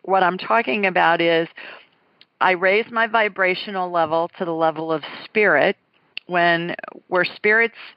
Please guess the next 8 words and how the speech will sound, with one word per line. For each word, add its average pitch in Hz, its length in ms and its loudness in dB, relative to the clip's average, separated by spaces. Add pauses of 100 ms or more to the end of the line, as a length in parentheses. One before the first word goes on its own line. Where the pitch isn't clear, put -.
(600)
having 202 260 0
a 190 40 0
human 196 340 0
experience 175 720 0
in 170 80 2
a 165 60 0
human 165 400 -2
body. 143 580 0